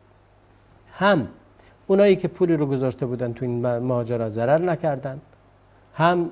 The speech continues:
صاحب اجر شدن، هم این افراد تبدیل شدن به افراد صالحی در جامعه، چون بهشون بها داده شد، جایگاه اجتماعی پیدا کردن. و امروز هم تعداد زیادی از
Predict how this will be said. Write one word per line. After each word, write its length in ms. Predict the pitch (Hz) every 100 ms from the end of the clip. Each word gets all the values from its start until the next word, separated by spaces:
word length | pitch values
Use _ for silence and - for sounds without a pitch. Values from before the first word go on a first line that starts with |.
| -
صاحب 460 | - 135 135 135 -
اجر 320 | 135 151 170
شدن، 440 | - 165 156 156 - _ _ _ _
هم 300 | 147 170 185 -
این 220 | 196 196
افراد 600 | 196 160 - 160 175 151 -
تبدیل 440 | 151 127 120 185
شدن 440 | 156 - 170 147 127
به 220 | 135 -
افراد 560 | 139 - 165 214 208
صالحی 560 | 220 - 170 160 170 147
در 140 | 117
جامعه، 520 | 101 107 98 98 - 101 _ _ _ _ _ _ _
چون 240 | - 156
بهشون 340 | 131 139 170 135
بها 300 | 117 117 170
داده 260 | 151 110
شد، 240 | 104 - 98 - _ - -
جایگاه 440 | 151 135 120 127
اجتماعی 520 | 127 131 - 120 120 170
پیدا 300 | 170 147 127
کردن. 420 | - 110 107 101 - - _ 135
و 80 | 175
امروز 420 | 226 196 220 208 113
هم 240 | 113 98 - _ _ _
تعداد 680 | - 202 180 180 196 170 143
زیادی 580 | 123 123 180 180 147 160
از 260 | 156 139